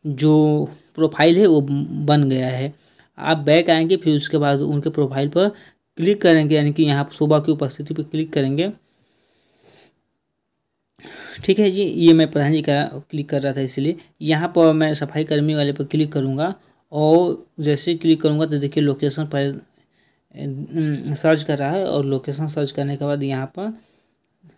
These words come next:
उस लोकेशन के अंतर्गत ये हैं, ठीक है। देख सकते हैं ये हमारे सामने है। मैं इनका क्या करता हूँ, अटेंडेंस लगाता हूँ। जैसे ही आँख को अपने झपकाए उनका भी अटेंडेंस सफलतापूर्वक लग गया, ठीक है जी। आप यहाँ पर हाँ कर देंगे।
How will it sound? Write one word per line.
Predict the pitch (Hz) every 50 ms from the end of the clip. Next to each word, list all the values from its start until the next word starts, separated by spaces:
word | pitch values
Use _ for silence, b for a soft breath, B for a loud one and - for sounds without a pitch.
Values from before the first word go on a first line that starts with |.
| b b b b _ _ _ -
उस | 165 151 - -
लोकेशन | 151 143 143 156 143 - 156 151
के | 143 147
अंतर्गत | 143 139 135 143 139 147 147 147 151 156
ये | 147 143 135 135
हैं, | 123 127 131 131 131 127 -
ठीक | - 165 165 190
है। | 208 214 b b b b b b b b b b b _ -
देख | 147 151 165 160
सकते | - 165 156 160 165
हैं | 160 160
ये | 160 151
हमारे | 143 139 143 143 143
सामने | 139 - 139 139 147 156 160
है। | 170 180
मैं | 175 156 147 143 143
इनका | 143 143 147 147 143
क्या | - 151 143
करता | 139 147 143 143 -
हूँ, | 143 147 170 202 220 220 b b b b b b b _
अटेंडेंस | 160 151 147 156 156 151 151 147 151 151
लगाता | 139 131 127 127 127 - 135
हूँ। | 135 139 143
जैसे | 147 151 143 147 165
ही | 165
आँख | 160 151 143 151 147
को | 151 160 143
अपने | 143 151 151 151
झपकाए | 139 131 131 131 131 _ - 147 160 185 226 220 226 B B B B B B _
उनका | 151 151 147 147 156
भी | 151 160
अटेंडेंस | 156 147 156 151 147 156 156 147
सफलतापूर्वक | 147 135 - 143 135 135 143 139 156 175 185 180 -
लग | 139 131 131 127 123 120
गया, | 127 127
ठीक | 120 - 214 196
है | 185 180
जी। | 180 208 233 226 b b b b b b b b b -
आप | 147 147 151 - - 120 127 143 165
यहाँ | 170 156 151 156 156
पर | 156
हाँ | 135 131 139 147 160 165
कर | 160 160 160 151
देंगे। | 147 147 156 156 156 175 196 220